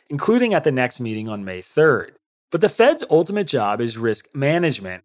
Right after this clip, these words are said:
and right now the bigger risk is further harming financial stability. There are one hundred ninety banks at similar risk of a squeeze like the one that happened at Silicon Valley Bank. Regional banks are a big driver of commercial and real estate," the board said.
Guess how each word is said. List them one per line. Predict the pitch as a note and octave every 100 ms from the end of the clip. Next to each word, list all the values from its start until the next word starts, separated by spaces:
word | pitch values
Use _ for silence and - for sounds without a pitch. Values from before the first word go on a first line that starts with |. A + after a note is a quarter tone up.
| -
and | C#3+
right | D3+ F#3
now | F3+ G3 G3+
the | C#3+
bigger | B2+ F#3 B3+
risk | E3 G2+ G2+ -
is | C#3 -
further | D3 D3 D#3
harming | B2 A#2 G#2+ A2+
financial | - A2 G2+ G2 A2+
stability. | - A#2 A2+ E3 D#3+ G#2+ F2 _ _ _ -
There | D3+
are |
one | D#3 F#3+
hundred | A#3 A#3+ A#3
ninety | D3 D3 D3+
banks | B2+ G#2+ G#2+ C3+
at | B2
similar | - D3 E3+ F3
risk | C3 F#2+ F#2+ -
of | A#2
a |
squeeze | A2+ - D#3+ G#3+ D3 A#2+ -
like | A#2+ A2+
the | B2+
one | A2+ G#2+ A#2
that | A2
happened | A2 G#2 G#2 G#2+
at | G#2+
Silicon | - G2+ G2+ G#2+ G2+
Valley | F#2 F#2+ G2
Bank. | C3+ D3 G#2 - _ _
Regional | D3 F#3 C#4+ A#3
banks | D#3 B2 -
are | D3
a | B2
big | C#3+ C3
driver | B2 C3 D3 E3 G#2
of | G2 -
commercial | A#2+ A2+ A2+ A#2+
and | G#2+
real | A#2 E3+
estate," | D#3+ - G2+ F#2
the | F#2+
board | F#2+ F#2+ F2+
said. | - F#2+ G#2+